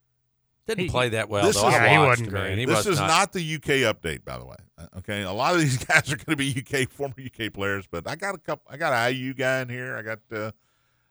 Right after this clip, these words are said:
Speaker 3: uh, some U of L. So there you go. Uh, Randle, fourteen, eleven. But again, you say he didn't play well?
Speaker 1: No, he missed a bunch of free throws,
Speaker 2: Yeah.
Speaker 1: and then he, he,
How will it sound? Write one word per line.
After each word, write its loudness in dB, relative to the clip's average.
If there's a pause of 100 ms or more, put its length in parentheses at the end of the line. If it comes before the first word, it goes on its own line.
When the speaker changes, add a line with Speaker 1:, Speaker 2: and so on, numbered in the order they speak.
(140)
Speaker 3:
uh, -2
some -8
U 0
of -2
L. 2
So -6
there 0
you -4
go. -14 (300)
Uh, -4
Randle, -2
fourteen, -6
eleven. 0 (480)
But -4
again, -2
you -14
say 0
he 0
didn't -4
play 0
well? -4 (500)
Speaker 1:
No, -2
he 0
missed -2
a -18
bunch -4
of -20
free -2
throws, 0
Speaker 2:
Yeah. -4
Speaker 1:
and -6
then -4
he, -8
he, -12